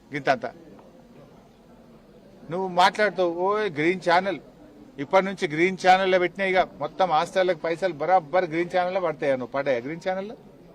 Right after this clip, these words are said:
గ్రీన్ ఛానల్లో పడితే మరి నాలుగు నెలలకెళ్ళి ఎందుకు పెండింగ్లు ఉన్నది? నీ మాటలు కోటలు దాటుతున్నాయి, చేతలు గడప దాటడం లేదు.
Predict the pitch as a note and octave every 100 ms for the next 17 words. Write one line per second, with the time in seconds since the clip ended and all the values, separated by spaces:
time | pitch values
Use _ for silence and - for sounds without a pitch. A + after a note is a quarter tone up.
0 | - - - - - - - - - C3
1 | F3+ G3 G3+ G3 G3 F#3 F3 F#3+ E3+ E3
2 | F#3 F#3+ F#3 F#3 F3 F3+ G3 G3 G3 G3
3 | G#3+ A3+ - - - - - - - C#3+
4 | C#3 D3 F#3 G#3 G#3 F#3+ F#3+ G3 F#3+ F3+
5 | F3 F3 D#3+ C3+ E3 E3+ G3 D#3+ D#3 E3+
6 | E3 D#3 D#3 C#3+ B2+ A2+